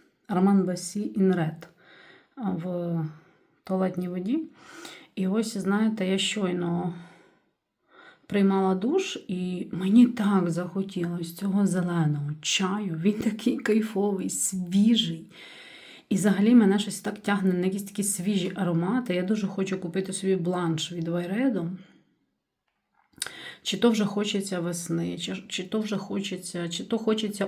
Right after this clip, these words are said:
очиститись, я не знаю, від якогось смутку. Але ось цей аромат просто дуже мені зараз заходить. Кайф, кайфічний.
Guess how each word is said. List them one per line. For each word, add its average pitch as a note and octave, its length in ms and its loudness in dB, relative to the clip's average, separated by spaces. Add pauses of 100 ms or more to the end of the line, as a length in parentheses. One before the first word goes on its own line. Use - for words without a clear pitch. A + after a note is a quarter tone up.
очиститись, F3+ 920 -4
я F3+ 100 -6
не G3 140 0
знаю, G3+ 340 -6
від G3 220 -8
якогось - 680 -12 (1000)
смутку. G#3+ 1000 6 (1400)
Але F#3 280 0
ось F#3+ 240 0
цей F3+ 140 -4
аромат F3 580 0
просто E3 800 -8 (1600)
дуже F#3+ 240 4
мені E3+ 220 4
зараз E3+ 300 -6
заходить. F3 540 -12 (260)
Кайф, D#3+ 420 -12 (260)
кайфічний. - 800 -16